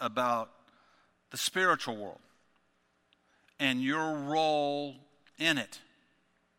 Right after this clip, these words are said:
How you impact the spiritual world and how it impacts you.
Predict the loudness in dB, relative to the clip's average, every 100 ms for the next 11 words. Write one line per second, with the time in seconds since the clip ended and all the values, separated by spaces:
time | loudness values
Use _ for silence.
0 | _ _ _ _ _ _ _ 2 2 2
1 | -2 -2 -2 0 -2 0 0 0 -4 -10
2 | -8 -4 -4 -6 -14 -16 -20 _ _ _
3 | _ _ _ _ _ _ _ _ _ -14
4 | -2 4 4 4 0 -2 -2 -2 -2 -10